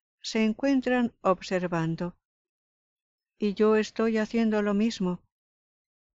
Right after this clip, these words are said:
pero aquí. Si la estrella vuelve a brillar, dentro de diez días emprenderemos juntos el camino a Jerusalén,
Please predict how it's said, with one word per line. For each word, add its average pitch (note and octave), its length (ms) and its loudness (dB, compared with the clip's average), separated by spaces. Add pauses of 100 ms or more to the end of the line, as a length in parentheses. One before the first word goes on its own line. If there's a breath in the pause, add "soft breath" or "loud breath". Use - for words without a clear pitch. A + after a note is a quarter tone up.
(320)
pero F3+ 440 -2
aquí. F#3 480 -6 (2250)
Si - 240 -2
la G3 140 2
estrella G#3+ 540 -2
vuelve G#3+ 360 0
a G#3+ 80 0
brillar, G#3 500 -2 (920)
dentro F#3+ 580 -2
de F#3 100 0
diez G3+ 300 -2
días G#3 420 0 (480)
emprenderemos A3 800 2
juntos C4 540 0
el F3+ 160 -2
camino F3+ 400 2
a E3+ 60 0
Jerusalén, F3+ 680 -2